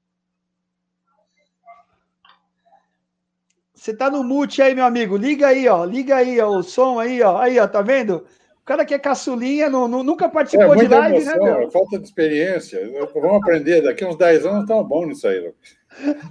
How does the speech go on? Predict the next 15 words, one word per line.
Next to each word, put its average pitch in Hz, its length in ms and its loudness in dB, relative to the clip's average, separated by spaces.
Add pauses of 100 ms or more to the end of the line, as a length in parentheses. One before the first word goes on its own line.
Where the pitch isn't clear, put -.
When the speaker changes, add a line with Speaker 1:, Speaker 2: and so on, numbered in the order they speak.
(340)
Speaker 2:
É, 127 520 4
Jason, 180 680 0
vamos 151 240 0
ver 156 140 2
se 160 140 -10
nós 147 80 -2
aprendemos 143 440 0
mais 156 220 0
um 147 100 -8
pouco. 151 360 0
As 110 100 -2
duas 123 280 0
lives 127 280 0
foram 113 220 -2
excelentes. 127 720 -4